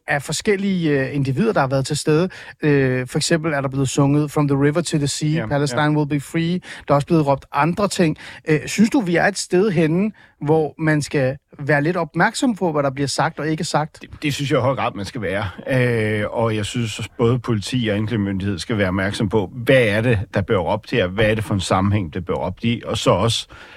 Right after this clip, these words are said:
Speaker 2: øh, afprøve de paragrafer, vi har i straffeloven i forhold til det her. Det, det synes jeg vil være væsentligt. Du kan se, politiet var udtalt jo i første omgang. De har googlet, hvad jihad betyder, men ikke, at det var ulovligt.
Speaker 1: Det er rigtigt.
Speaker 2: Øh, efterfølgende så har, har statsministeren jo, øh, opfordret justitsministeren til at dykke lidt mere ned i det, og det synes jeg, det er helt rigtigt at gøre.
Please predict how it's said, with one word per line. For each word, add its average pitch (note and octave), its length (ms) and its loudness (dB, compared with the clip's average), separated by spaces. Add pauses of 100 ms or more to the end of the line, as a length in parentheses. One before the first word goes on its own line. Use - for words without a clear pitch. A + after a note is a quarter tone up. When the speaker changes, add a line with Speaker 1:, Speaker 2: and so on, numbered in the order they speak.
(160)
Speaker 2:
øh, A#2 180 6
afprøve B2 460 2
de A#2+ 120 0
paragrafer, A2 580 2
vi G#2 140 -4
har A2 160 4
i F#2 60 -2
straffeloven G2 640 -2
i F2+ 80 -8
forhold G2+ 280 -2
til F2 140 -10
det F#2+ 80 -2
her. G2 180 2
Det, G#2 200 -2
det A2 120 4
synes A#2 200 -4
jeg B2 80 2
vil G2 80 0
være G2 180 2
væsentligt. A2+ 460 2 (380)
Du B2+ 40 0
kan A#2 80 4
se, C3 160 4
politiet C3 420 2
var A#2 60 4
udtalt B2+ 400 2
jo G2+ 80 -4
i F#2 40 -6
første B2 260 2
omgang. G#2 360 0
De B2 100 -2
har A2+ 80 0
googlet, D3 420 4
hvad F#2+ 140 0 (100)
jihad A2+ 220 4 (120)
betyder, A2+ 360 -2
men G#2 260 -2
ikke, E3 180 2
at B2+ 60 0
det B2+ 80 -2
var A2 60 0
ulovligt. A#2 360 4
Speaker 1:
Det F3+ 80 0
er C#3 40 6
rigtigt. B2 280 -2 (200)
Speaker 2:
Øh, C3+ 80 2
efterfølgende B2+ 640 0
så B2+ 140 0
har, A2+ 280 2
har A2 120 0
statsministeren G#2+ 840 -2
jo, G2 160 -2 (140)
øh, F#2+ 60 2
opfordret G2+ 500 0
justitsministeren G2+ 680 0
til A#2 100 4
at F2+ 120 2
dykke G#2 180 2
lidt A2+ 120 2
mere A2 180 6
ned A2+ 160 4
i F#2+ 140 2
det, A2+ 120 4
og F2+ 80 2
det A#2 100 2
synes C#3 180 4
jeg, C#3 80 8
det B2+ 80 2
er B2 40 4
helt C#3+ 160 4
rigtigt C#3 260 4
at A2 60 0
gøre. B2+ 320 4